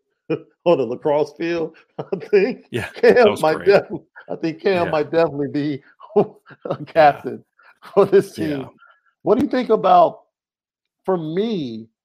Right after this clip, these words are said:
Speaker 1: I think he garners respect from the coaches, and the players seem to love him. Um, what about Howard Cross?
Speaker 2: I could see that. Absolutely, I could see that. Yeah. Yeah, I could see that.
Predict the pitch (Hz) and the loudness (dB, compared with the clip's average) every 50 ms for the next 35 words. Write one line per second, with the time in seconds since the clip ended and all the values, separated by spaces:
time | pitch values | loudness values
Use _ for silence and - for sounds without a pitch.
0 | _ _ _ _ _ _ _ _ _ _ - 139 143 - 175 175 147 - 202 196 | _ _ _ _ _ _ _ _ _ _ -6 -6 -4 -4 -4 -6 -6 -6 -8 -8
1 | 147 101 143 151 156 156 151 143 139 131 127 127 - - 113 123 123 110 - - | -8 -6 -4 -2 -2 -2 -4 -4 -6 -8 -10 -10 -14 -18 -18 -16 -16 -16 -16 -20
2 | _ _ 147 143 147 156 147 - _ _ _ _ _ - 131 120 113 104 - - | _ _ -2 -2 -2 -2 -4 -8 _ _ _ _ _ -12 -10 -10 -12 -14 -12 -8
3 | - 139 147 156 160 - 175 160 156 - _ 113 98 101 104 101 - _ 123 135 | -6 -4 -4 -6 -8 -10 -12 -12 -12 -14 _ -18 -16 -16 -16 -18 -18 _ -8 -4
4 | 180 190 175 143 113 92 - 90 _ _ _ _ _ _ _ 147 151 151 131 113 | -4 -2 -2 -4 -6 -8 -14 _ _ _ _ _ _ _ _ -12 -10 -10 -12 -12
5 | - 110 104 98 95 98 98 101 107 113 120 120 120 113 - 113 110 104 98 92 | -14 -16 -16 -16 -16 -16 -16 -12 -8 -6 -6 -6 -6 -8 -10 -10 -10 -10 -12 -14
6 | 95 _ _ _ _ _ _ _ _ _ _ _ _ _ _ _ _ _ _ 117 | -18 _ _ _ _ _ _ _ _ _ _ _ _ _ _ _ _ _ _ -14
7 | 117 110 104 98 95 90 90 - _ _ _ _ - 127 165 196 269 294 269 233 | -12 -12 -12 -14 -16 -18 -20 -20 _ _ _ _ -12 -8 -8 -8 -6 -4 -4 -4
8 | 202 175 185 196 190 190 165 139 - - - 160 143 90 - - _ _ _ _ | -4 -4 -4 -6 -4 -4 -6 -6 -8 -8 -8 -6 -6 -6 -8 -12 _ _ _ _
9 | _ _ _ _ _ _ _ _ _ _ _ _ _ _ _ _ _ _ _ _ | _ _ _ _ _ _ _ _ _ _ _ _ _ _ _ _ _ _ _ _
10 | _ - 226 226 294 - - - 165 127 117 120 160 - - 104 185 196 190 - | _ -4 -2 -2 -2 0 2 2 4 6 6 4 4 2 -2 -2 -2 -2 -2 0
11 | - 190 214 202 135 113 104 95 92 90 - - 98 90 87 82 80 80 - _ | 0 0 0 0 0 -2 -2 -2 -4 -6 -8 -8 -8 -8 -8 -10 -12 -14 -18 _
12 | _ _ _ - 143 147 107 87 - - _ _ _ _ _ _ _ _ _ _ | _ _ _ -4 -2 -2 -2 -2 -6 -14 _ _ _ _ _ _ _ _ _ _
13 | _ _ _ _ _ _ _ _ _ _ _ _ _ 123 143 120 90 80 90 131 | _ _ _ _ _ _ _ _ _ _ _ _ _ -6 -4 -4 -4 -4 -8 -10
14 | - 165 - - 95 87 82 85 90 - - _ | -10 -12 -12 -10 -10 -10 -10 -10 -12 -12 -14 _